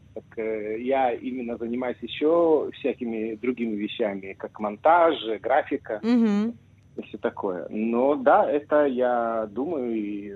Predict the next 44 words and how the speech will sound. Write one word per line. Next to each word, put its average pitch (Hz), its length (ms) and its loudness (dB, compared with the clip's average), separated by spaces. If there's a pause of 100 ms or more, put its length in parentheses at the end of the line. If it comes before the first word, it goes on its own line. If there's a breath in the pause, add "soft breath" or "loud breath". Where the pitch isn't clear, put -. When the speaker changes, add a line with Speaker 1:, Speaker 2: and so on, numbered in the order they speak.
(200)
Speaker 1:
знаю, 120 200 -2
что - 140 -4
это 107 120 -2
моя 104 220 -4
основная 107 680 -4 (540)
деятельность, 113 440 -2
которой 101 260 -6
я 98 60 0
хочу - 260 -6
заниматься, 113 400 2
и 160 60 6
занимаюсь 143 540 4
этим, 101 240 -10
в - 40 -16
принципе. - 460 -12 (240)
Speaker 2:
Это 226 280 -2
здорово. 196 400 6
А 202 80 2
как, 294 240 4
э, 349 160 8
зрители 233 360 4
реагируют 202 540 6
на 185 140 4
ваш 175 140 4
спектакль, 175 440 0 (100)
когда 185 260 4
они 190 120 4
приходят? 208 340 2
Ведь 202 80 -2
не 240 120 6
только 339 240 4
русскоязычные 202 680 2
приходят, 170 340 2
правильно? 240 340 6
Приходят 196 340 2
же 190 80 4
Speaker 1:
Да, 190 80 10
Speaker 2:
очень 196 180 4
Speaker 1:
да, 214 80 6
не 214 60 6
Speaker 2:
много 208 160 6
Speaker 1:
только 214 80 10
Speaker 2:
и, 202 100 8
Speaker 1:
русские. 196 280 6